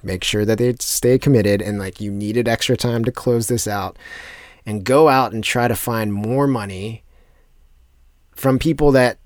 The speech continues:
knew you had been raising before. And it's, like, this game of making sure everyone knows. No, it's, it's not because somebody got cold feet and because maybe they think something's bad. It's because there's new opportunity. And oh my gosh, like, we, you know, we want actually to bring more people in. And so,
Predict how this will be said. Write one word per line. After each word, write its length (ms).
knew 400
you 140
had 100
been 120
raising 360
before. 720
And 120
it's, 240
like, 300
this 200
game 480
of 180
making 380
sure 420
everyone 600
knows. 460
No, 140
it's, 260
it's 200
not 240
because 400
somebody 520
got 220
cold 260
feet 320
and 300
because 380
maybe 280
they 120
think 240
something's 340
bad. 320
It's 140
because 300
there's 180
new 160
opportunity. 800
And 140
oh 140
my 180
gosh, 360
like, 160
we, 100
you 80
know, 100
we 240
want 300
actually 340
to 80
bring 260
more 200
people 380
in. 220
And 180
so, 300